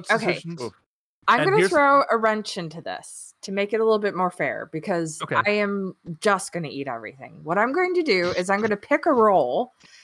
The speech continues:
Speaker 1: and if you select someone within that role, I'm eating.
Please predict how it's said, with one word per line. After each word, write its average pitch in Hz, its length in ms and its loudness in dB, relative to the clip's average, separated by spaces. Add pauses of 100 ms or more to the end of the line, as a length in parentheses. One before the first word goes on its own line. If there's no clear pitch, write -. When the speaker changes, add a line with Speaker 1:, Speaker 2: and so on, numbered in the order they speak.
(220)
Speaker 1:
and 190 500 2
if - 260 -6
you 247 460 -6
select 233 560 0
someone 240 460 -2
within 214 320 -2
that 208 200 2
role, 180 480 2 (360)
I'm 170 520 -2 (360)
eating. 165 380 -8